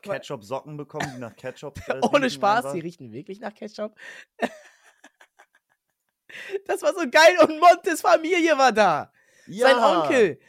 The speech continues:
Speaker 1: sein, sein, ähm, sein kleiner Cousin da, der, der Neffe, oder, der, das ist ja der Cousin von ihm, Tommy, der früher so in den Streams dabei war. Ähm, da gibt's auch so, äh, Clips und Videos so von früher. Der kleine Tommy, der dann so dabei war, der sich irgendwann aber dafür entschieden hat,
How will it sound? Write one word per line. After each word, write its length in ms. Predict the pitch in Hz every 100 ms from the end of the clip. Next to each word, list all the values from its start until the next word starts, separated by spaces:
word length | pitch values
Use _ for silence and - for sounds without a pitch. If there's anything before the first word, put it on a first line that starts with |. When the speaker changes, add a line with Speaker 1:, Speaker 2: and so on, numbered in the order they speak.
| _ _ _
Speaker 1:
sein, 320 | 208 254 269 214
sein, 360 | 220 247 240 -
ähm, 460 | 226 226 220 214 214 220
sein 220 | 214 226
kleiner 480 | 240 254 247 233 214
Cousin 500 | - 302 311 214 175
da, 140 | 147
der, 160 | 151 165
der 120 | 175
Neffe, 360 | 208 311 185
oder, 240 | 160 151 143
der, 320 | - 185 202
das 240 | - 180
ist 60 | 240
ja 80 | 170
der 100 | 185
Cousin 400 | - 254 180 147
von 140 | 139
ihm, 200 | 139 196 208 _ _ _
Tommy, 380 | 262 294 170 107 _ _
der 120 | 180
früher 300 | 185 240 269 233
so 80 |
in 80 | 226
den 120 | 202
Streams 400 | 185 - 208 277
dabei 360 | - 240 226 247
war. 220 | 269 349 - _ _ _ _ _ _ _ _ - _
Ähm, 180 | 185 202
da 80 | 202
gibt's 220 | 196 220
auch 100 | 208
so, 160 | 202 190
äh, 120 | 147 - _
Clips 280 | - 226 233
und 100 | 196
Videos 180 | 220
so 100 | 214
von 160 | 190 180
früher. 380 | 170 233 240 226 - _ -
Der 80 | 175
kleine 280 | 233 226
Tommy, 260 | 196 226 226
der 80 | 208
dann 120 | 202
so 80 | 185
dabei 240 | 180 208
war, 120 | 226 226 - _
der 80 | -
sich 180 | 202 -
irgendwann 260 | 285 311 254
aber 140 | 220
dafür 220 | 202 190
entschieden 460 | 202 - 269 302 165
hat, 260 | 151 -